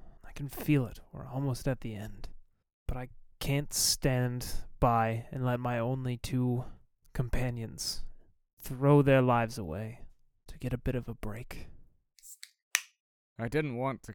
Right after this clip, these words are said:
Speaker 2: kill us. I just, it, I don't know.
Speaker 1: Gashana w-, walks up to Rao and, like, cups his cheek a little bit. I promise you, whatever answers or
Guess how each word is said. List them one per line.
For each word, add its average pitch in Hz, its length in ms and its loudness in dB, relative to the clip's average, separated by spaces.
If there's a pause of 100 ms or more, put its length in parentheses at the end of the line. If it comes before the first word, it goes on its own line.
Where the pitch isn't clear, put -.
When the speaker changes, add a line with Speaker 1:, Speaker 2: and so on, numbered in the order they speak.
Speaker 2:
kill 117 280 -10
us. 92 220 -12
I 90 120 -12
just, - 400 -14 (480)
it, 120 140 -8 (560)
I 110 100 -10
don't 92 280 -10
know. 87 280 -16 (460)
Speaker 1:
Gashana 139 380 6 (280)
w-, 107 120 -2 (180)
walks 135 420 -2
up 131 140 0
to 139 100 -2
Rao 120 440 2
and, 113 300 -8 (280)
like, - 260 -8
cups - 280 -2
his 123 160 -8
cheek 123 300 -4
a 143 40 2
little 143 220 2
bit. 156 240 0 (840)
I 143 100 0
promise 131 520 0
you, 113 160 -8 (320)
whatever 135 360 4
answers 147 600 6
or 107 200 -4